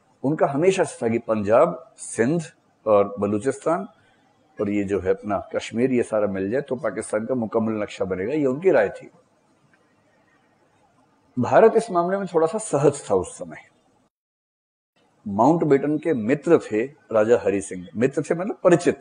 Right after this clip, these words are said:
थे, ऐसा नहीं कि दोनों साथ में कंचे खेलते थे, ऐसा भी नहीं था, लेकिन परिचित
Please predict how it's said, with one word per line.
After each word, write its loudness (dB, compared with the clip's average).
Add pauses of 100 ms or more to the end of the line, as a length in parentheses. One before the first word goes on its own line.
थे, -14 (880)
ऐसा -2
नहीं -6
कि -2
दोनों 0
साथ -4
में -6
कंचे -2
खेलते -2
थे, -4
ऐसा -2
भी -2
नहीं -6
था, -8
लेकिन -6 (800)
परिचित 2